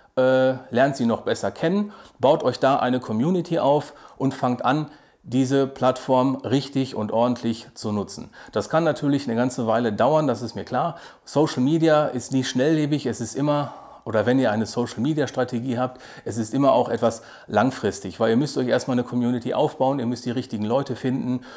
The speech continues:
äh, und, und, und, und das kostet eben auch Zeit. Deswegen mein Rat, fangt erstmal klein an mit einem Kanal und wenn der Kanal irgendwann gut läuft, mit Kanal meine ich zum Beispiel nur Twitter oder nur Facebook oder nur YouTube,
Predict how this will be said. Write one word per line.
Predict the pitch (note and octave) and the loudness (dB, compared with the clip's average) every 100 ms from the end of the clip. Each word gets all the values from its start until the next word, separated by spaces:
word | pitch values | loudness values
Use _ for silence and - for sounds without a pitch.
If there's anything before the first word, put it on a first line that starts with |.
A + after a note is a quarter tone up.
| - - | -14 -2
äh, | A#2 | 0
und, | A#2 C#3+ C#3 | 2 0 0
und, | B2+ | 0
und, | C3 D3+ | 0 0
und | B2+ | 0
das | A#2 A2+ | 0 0
kostet | C3+ B2+ - | -2 -2 -4
eben | - A#2 A#2+ | -2 -2 0
auch | - A2 - - | 0 0 -2 -14
Zeit. | - G#2+ - - - | -6 -2 -2 -4 -4
Deswegen | C3 - C3 | -2 -2 0
mein | A#2 C3 | 0 0
Rat, | B2+ A#2 A#2+ | 0 -2 -2
fangt | - - C#3 - | -6 -2 -2 0
erstmal | A#2+ A2+ A2 G2+ | -2 0 -2 -2
klein | - A#2 B2+ | 0 0 0
an | B2+ D3+ D3+ | 0 -2 -4
mit | G#2+ - | -6 0
einem | B2+ D#3 | 0 0
Kanal | D3+ C#3 B2+ B2+ C#3 - - - - | -2 -2 0 0 0 -6 -20 -14 -4
und | A2+ | 0
wenn | E3 | 2
der | F3 | 2
Kanal | - D#3 D3+ C#3 | 0 0 2 2
irgendwann | D#3 D#3 D3 | 0 0 0
gut | C#3 C#3 | 2 2
läuft, | D#3+ A2+ - | 4 4 0
mit | A2 A#2 | -6 -4
Kanal | - B2 C3+ C#3 | -4 0 0 2
meine | A#2+ B2 | 2 0
ich | - | -4
zum | A#2+ | -2
Beispiel | A2+ A#2 - B2 A#2 A#2+ C3 | 0 0 -2 -2 0 -2 -4
nur | C3 C#3 D3+ | -2 0 0
Twitter | - C#3 C3+ C3 B2+ - | -2 -6 0 0 0 -4
oder | - G#2+ G#2 | -6 -2 -2
nur | A#2+ C3+ | 0 -2
Facebook | - C3 B2+ - C3 - | 0 0 0 -2 -4 -4
oder | - A2 G#2+ | -6 -4 -2
nur | D3 | 0
YouTube, | C3+ C3 B2 A#2+ A#2+ | 2 0 0 -4 -4